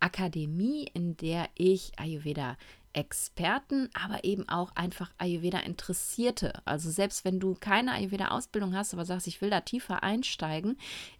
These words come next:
aus- und weiterbilde. Und es gibt eben immer wieder verschiedene Angebote, also das Bootcamp ist mein festes Angebot. Ich hab, ähm, Einzelsupervisionen oder eben auch Gruppensupervisionen. Es gibt Masterminds.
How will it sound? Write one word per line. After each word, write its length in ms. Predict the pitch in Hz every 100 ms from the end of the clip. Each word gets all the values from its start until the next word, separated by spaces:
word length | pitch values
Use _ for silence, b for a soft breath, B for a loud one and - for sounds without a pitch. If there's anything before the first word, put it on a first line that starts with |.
| B
aus- 380 | 165 180 285 -
und 340 | 208 220 214
weiterbilde. 880 | 156 165 180 175 151 151 147 135 117
Und 180 | - -
es 80 |
gibt 240 | - 160 -
eben 400 | 156 143 143 143
immer 360 | 214 240 208 190
wieder 260 | 208 190
verschiedene 640 | - 160 - 214 214 170 -
Angebote, 1000 | 214 226 190 175 160 175 180 165 156 -
also 200 | 139 135
das 220 | 139 -
Bootcamp 680 | - 185 254 - 196 190 185
ist 120 | -
mein 160 | 175 156
festes 560 | - 202 214 - 185
Angebot. 640 | - 165 165 160 143 151 - B B B
Ich 120 | -
hab, 240 | 165 - -
ähm, 200 | 147 147
Einzelsupervisionen 1700 | - 190 254 233 185 202 208 175 175 170 170 170 170 175 175 160 160 156
oder 320 | 147 147 -
eben 160 | -
auch 160 | - 214
Gruppensupervisionen. 1300 | - 247 - 196 185 - 165 165 160 151 147 147 147
Es 120 | -
gibt 200 | - -
Masterminds. 1120 | 180 185 196 - 196 185 170 156 156 156 156